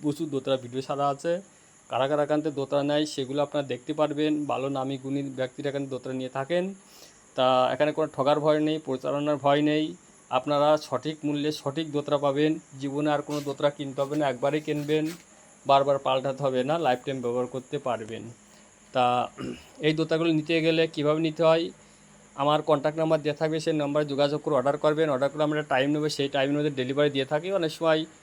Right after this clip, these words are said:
সেই টাইমের মধ্যে, মধ্যে আমি দিতে পারি না, এটা আমার ত্রুটি, সেটা আপনাদের কিছু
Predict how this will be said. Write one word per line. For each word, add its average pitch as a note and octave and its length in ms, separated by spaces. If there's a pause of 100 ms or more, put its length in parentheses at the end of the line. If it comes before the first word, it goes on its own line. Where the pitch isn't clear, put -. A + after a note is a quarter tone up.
সেই D#3+ 160
টাইমের D3 240
মধ্যে, D3+ 260
মধ্যে D3+ 340
আমি D#3 80
দিতে C#3 240
পারি C#3+ 240
না, D3+ 140 (540)
এটা C#3 240 (300)
আমার D3 340 (880)
ত্রুটি, E3+ 300 (280)
সেটা D#3 240 (320)
আপনাদের D3 400
কিছু D3+ 180